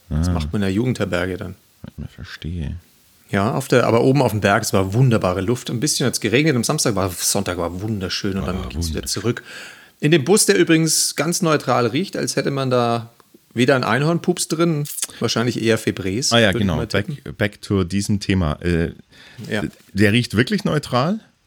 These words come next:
Speaker 1: Also ich fand den echt neutral vom Geruch. Als, als dann die Leute drin saßen auf der Rückfahrt, war ja sehr voll.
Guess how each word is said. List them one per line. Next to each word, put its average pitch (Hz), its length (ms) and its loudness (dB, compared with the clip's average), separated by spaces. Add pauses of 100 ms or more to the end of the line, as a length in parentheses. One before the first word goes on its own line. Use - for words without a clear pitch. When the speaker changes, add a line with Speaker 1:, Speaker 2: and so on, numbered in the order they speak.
(440)
Speaker 1:
Also 135 160 -2
ich 107 120 0
fand 113 160 2
den 117 80 0
echt 113 180 -4
neutral 113 380 0
vom 139 100 -4
Geruch. 120 240 2
Als, - 280 -4
als 131 260 -2
dann 143 100 4
die 117 80 2
Leute 127 300 4
drin 127 180 2
saßen 131 300 0
auf 123 100 -6
der 110 120 -2
Rückfahrt, 123 360 0
war 107 80 4
ja 101 160 2
sehr 113 240 0
voll. 113 340 -2